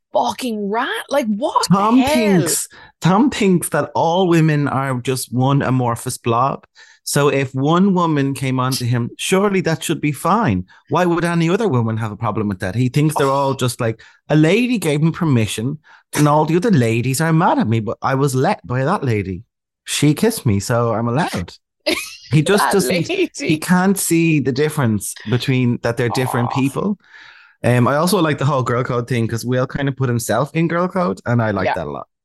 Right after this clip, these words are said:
Speaker 2: He was kinda
Speaker 1: I
Speaker 2: like
Speaker 1: loved how me-, I loved how messy he's been, and I love that now he's like, "Quickly just gonna clean this up with the girl <laughs> that I've been messy
Speaker 2: Yeah, yeah,
Speaker 1: with."
Speaker 2: yeah.
Speaker 1: He's like, "I'm sorry, you know, this isn't what I wanted." And Ellie's like, "Look, I know shit happens in here.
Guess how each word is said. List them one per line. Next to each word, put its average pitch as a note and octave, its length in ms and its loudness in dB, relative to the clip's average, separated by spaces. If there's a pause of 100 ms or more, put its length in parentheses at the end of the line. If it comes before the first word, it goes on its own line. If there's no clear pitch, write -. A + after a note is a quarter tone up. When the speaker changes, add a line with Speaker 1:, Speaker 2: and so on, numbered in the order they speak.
(140)
Speaker 2:
He A#2 80 2
was - 120 0
kinda - 200 -2
Speaker 1:
I - 40 0
Speaker 2:
like - 160 0
Speaker 1:
loved C4 100 -2
how C4+ 120 0
me-, A#3 140 -4
I G3+ 140 0
loved A#3 240 -4
how D4+ 80 -2
messy A#3 320 -6
he's G3 180 -2
been, F3+ 200 -2
and E3+ 120 -2
I F3 100 -2
love F3+ 240 0
that E3 100 -8
now F3 160 -6
he's F3 160 -6
like, D#3+ 320 -2
"Quickly C4+ 340 -6
just G#3 180 -8
gonna F3+ 200 -6
clean E3+ 240 -6
this E3 200 -4
up E3 220 -2
with E3+ 140 -4
the A3 80 -6
girl F3 340 0
<laughs> - 80 -20
that C4+ 160 -6
I've A#3 300 -4
been C#4 180 0
messy C3+ 140 0
Speaker 2:
Yeah, C#3 100 0
yeah, B2+ 160 0
Speaker 1:
with." A#2 160 -2
Speaker 2:
yeah. G2+ 240 -2 (300)
Speaker 1:
He's C4+ 160 0
like, A3+ 120 -2
"I'm A3+ 120 0
sorry, G3+ 420 0
you F3+ 80 -2
know, F3+ 140 -2
this G3 200 -4
isn't F#3+ 200 -6
what F3 100 -2
I E3 80 2
wanted." D#3+ 480 -2
And D3+ 140 -4
Ellie's E3 280 -2
like, D3 160 -4
"Look, D#3+ 140 -6
I D#3 120 -4
know E3+ 160 -6
shit E3+ 200 -4
happens D#3+ 320 -4
in D#3+ 60 -12
here. D#3+ 340 -2